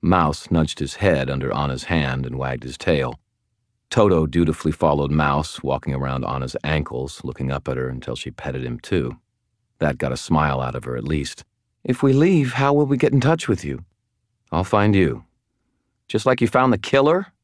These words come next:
Priscilla spat. I ignored her with lofty dignity.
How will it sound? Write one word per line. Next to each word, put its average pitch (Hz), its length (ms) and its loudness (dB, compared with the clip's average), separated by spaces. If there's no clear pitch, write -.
Priscilla 80 440 -2
spat. - 460 -4
I 73 120 -4
ignored 78 420 2
her 80 220 2
with 76 260 -6
lofty 76 480 -2
dignity. 73 520 -2